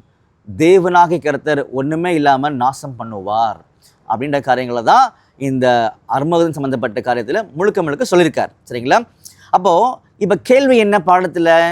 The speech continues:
இந்த அர்மகதோன் சொல்லக்கூடிய அந்த ஒரு மோதலானது எப்பொழுது துல்லியமாக தொடங்கும் அப்படின்னு ஒரு கேள்வி தான் நம்ம கேட்டிருந்தோம். சரிங்களா? அப்போ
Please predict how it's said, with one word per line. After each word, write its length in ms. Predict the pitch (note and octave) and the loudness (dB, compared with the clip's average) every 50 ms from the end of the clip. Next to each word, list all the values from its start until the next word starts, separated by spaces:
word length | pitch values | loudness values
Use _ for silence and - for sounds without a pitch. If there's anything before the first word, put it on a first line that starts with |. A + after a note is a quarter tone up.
| F3+ F#3+ F#3+ - _ _ _ _ _ _ _ _ _ _ _ | -4 -8 -14 -18 _ _ _ _ _ _ _ _ _ _ _
இந்த 240 | - D3 D3+ D#3 D#3 | -6 -2 2 2 2
அர்மகதோன் 600 | C3+ C#3+ E3 F#3 G#3 A3+ G3+ G#3 G#3 F#3 B3 B3+ | 2 2 2 2 2 4 4 4 4 2 0 0
சொல்லக்கூடிய 580 | B3 - G3 F#3+ F3 D3+ F#3 E3+ E3+ E3+ E3+ | 0 0 0 0 2 2 2 4 4 4 4
அந்த 340 | D#3 D3+ E3+ G#3 A3+ A3+ A#3+ | 2 0 -2 -2 0 2 4
ஒரு 180 | G#3 G3+ F#3 F3 | 4 4 2 0
மோதலானது 1200 | D#3 D3 D#3 F3 G3+ F#3 G3 G3 F3+ E3 D3 C#3 C3 A#2 G#2+ G2 G2+ G2 G#2+ C3 D#3+ G#3+ B3 B3+ G#3+ - _ _ _ _ _ _ _ _ _ _ _ _ _ _ _ | 0 0 0 2 2 2 2 4 4 4 2 2 -2 -8 -12 -12 -12 -8 -6 -4 -4 -2 -4 -6 -6 -10 _ _ _ _ _ _ _ _ _ _ _ _ _ _ _
எப்பொழுது 680 | A2 D#3+ A#3+ - - _ C4+ C4 B3 A3+ G3+ A3 B3 - | 0 0 0 0 0 _ 2 2 2 2 2 0 -4 0
துல்லியமாக 600 | _ G#3 G3 G#3+ A#3 A3+ A3 G#3 G3 F#3 F3+ G#3+ | _ 0 2 4 2 2 4 4 2 2 2 -2
தொடங்கும் 640 | - - F3 E3+ F3 E3 D3+ F3 F3+ E3 C#3+ B2 - - | -2 0 0 0 0 0 2 0 0 0 -4 -6 -2 0
அப்படின்னு 220 | D#3 D#3 F#3 A3 | 0 0 2 0
ஒரு 120 | G#3 F3+ | -2 -2
கேள்வி 220 | - - G3 F#3+ E3+ | 0 2 2 2 4
தான் 140 | E3 A3 A3+ | 2 2 0
நம்ம 140 | G3+ E3 - | 0 0 2
கேட்டிருந்தோம். 460 | G3+ G#3+ D#3 F#3 E3+ D#3 B2+ G#2 - _ _ _ _ - | 0 2 2 0 -2 -2 -4 -8 -12 _ _ _ _ -8
சரிங்களா? 380 | D3+ C#3+ C3+ B2+ C#3+ F3+ A#3 A#3+ - _ _ _ _ _ _ _ _ _ | -6 -6 -2 0 2 2 2 0 -2 _ _ _ _ _ _ _ _ _
அப்போ 540 | - E3 D#3 D#3+ C#3+ D3 F#3+ B3 B3+ - | -4 0 2 2 4 4 4 2 2 -2